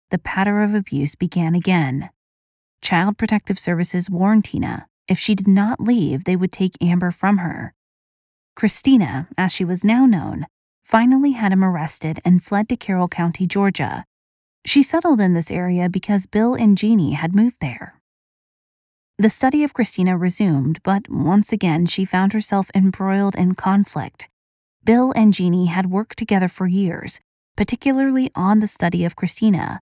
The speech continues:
But Jeannie found out Bill had started edging her out, presenting at conferences without telling her, and writing his own book on Christina. Jeannie proposed to Christina that they collaborate on their own book.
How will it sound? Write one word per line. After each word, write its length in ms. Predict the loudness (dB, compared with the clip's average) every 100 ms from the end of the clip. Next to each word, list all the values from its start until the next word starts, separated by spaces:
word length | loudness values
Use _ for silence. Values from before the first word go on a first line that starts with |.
| _ _ _ _
But 160 | -2 0
Jeannie 440 | 4 4 4 0
found 300 | 0 0 2
out 220 | 2 0
Bill 360 | 0 0 0 -2
had 220 | -2 -2
started 440 | -2 0 0 0 -2
edging 340 | -4 2 2
her 180 | 2 0
out, 460 | 0 -2 -4 -8 -14 _ _ _
presenting 480 | 0 2 4 4 2
at 140 | 2
conferences 720 | -2 0 0 0 0 -2 -4 -2
without 320 | 0 0 0
telling 300 | 0 2 2
her, 340 | 0 -4 -12 -18 _ 0
and 240 | 4 4
writing 280 | 4 4 4
his 200 | 2 -4 -4
own 260 | 2 6 6
book 260 | 4 -4 -6
on 140 | -6
Christina. 720 | -4 -4 0 2 2 0 -8 -14 _ _ _ _ _ _ _ _ -6
Jeannie 320 | 2 4 4
proposed 460 | 0 -4 -2 -2 -4
to 80 |
Christina 580 | -4 -4 -2 0 2 0
that 220 | 0 -2 -4
they 160 | -4 -4
collaborate 640 | -4 -4 -4 -6 -6 -6 0
on 120 | 2
their 180 | 2 0
own 260 | 2 4 2
book. 320 | 0 -6 -10